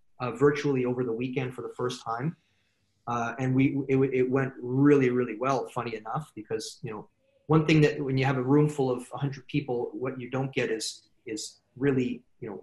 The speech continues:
one-on-one, you can't really see. But now, because we have the person zooming in and we have different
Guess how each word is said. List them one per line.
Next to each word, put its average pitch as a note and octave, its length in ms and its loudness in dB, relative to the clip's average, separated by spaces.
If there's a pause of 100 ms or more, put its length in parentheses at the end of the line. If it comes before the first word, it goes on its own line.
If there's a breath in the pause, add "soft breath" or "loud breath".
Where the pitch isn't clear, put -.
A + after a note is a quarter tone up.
one-on-one, B2+ 580 0
you B2+ 100 -4
can't B2 260 -2
really B2 180 -4
see. C#3 460 0
But B2+ 200 -4
now, C3+ 220 0
because B2 320 -6
we A#2 120 -10
have B2 220 -4
the - 60 -12
person A2+ 420 -6
zooming C3 520 0
in D#3+ 240 4
and B2 100 2
we A#2+ 60 -6
have A2+ 180 -6
different - 300 -4